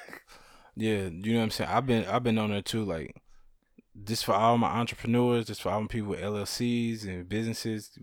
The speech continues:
work on your business credit. That's something I'm working on, on twenty twenty-one is working on my business credit.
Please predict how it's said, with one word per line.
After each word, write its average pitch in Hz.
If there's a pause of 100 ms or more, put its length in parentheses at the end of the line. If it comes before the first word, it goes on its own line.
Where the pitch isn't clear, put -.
work 101
on 107
your 98
business 95
credit. 113 (420)
That's 101
something 101
I'm 104
working 101
on, 98
on 87
twenty 95
twenty-one 95
is 90
working 92
on 92
my 82
business 98
credit. 107